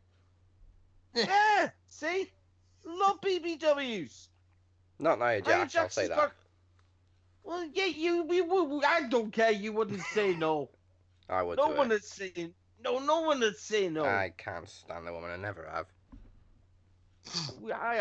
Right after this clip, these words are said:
Speaker 1: I, I, I'm not particularly great or fond of her, you know what I mean? But, but I would never say no. Might as well have a go, innit?
Speaker 2: <laughs>
Speaker 1: It's like say-, it's, it's like,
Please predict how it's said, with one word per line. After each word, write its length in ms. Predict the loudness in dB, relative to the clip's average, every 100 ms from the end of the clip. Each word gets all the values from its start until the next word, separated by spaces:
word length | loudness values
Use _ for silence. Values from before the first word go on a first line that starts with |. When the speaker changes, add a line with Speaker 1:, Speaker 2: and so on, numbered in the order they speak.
| 0 0
Speaker 1:
I, 260 | 0 -2
I, 80 | -4 -8 _ -14 -2
I'm 240 | 0 0
not 220 | -2 -4 -6
particularly 640 | -8 -8 -8 -8 -6 -6
great 400 | -2 2 4 4
or 200 | 0 -6 -2
fond 400 | 0 0 -2 -6
of 80 | -4
her, 120 | -4 -4
you 60 | -8 -8
know 60 |
what 40 | -4
I 40 |
mean? 280 | -2 -2 -4 -10 -20 0
But, 280 | 2 2 2
but 160 | 2
I 80 | 4
would 200 | 4 2
never 380 | 0 0 0 0
say 280 | -2 0 0
no. 500 | 2 2 0 -4 -10 _ _ _ _ _ _ _ _ _ _ _ _ _ _ _ _ _
Might 240 | 0 0 0
as 180 | -4 -2
well 220 | 0 2
have 140 | 0
a 40 | -6
go, 260 | -4 -2
innit? 420 | 0 -2 -4 -6 -14 -20 -20 -20 -20 -12 -8
Speaker 2:
<laughs> 380 | -8 -10 -12 -14 _ _ _ _ _ _ _ _ _ -16
Speaker 1:
It's 140 | -4
like 180 | -2 -2
say-, 340 | -8 -6 -8 -8 -10
it's, 140 | -8
it's 260 | -6 -2 0
like, 240 | 0 -2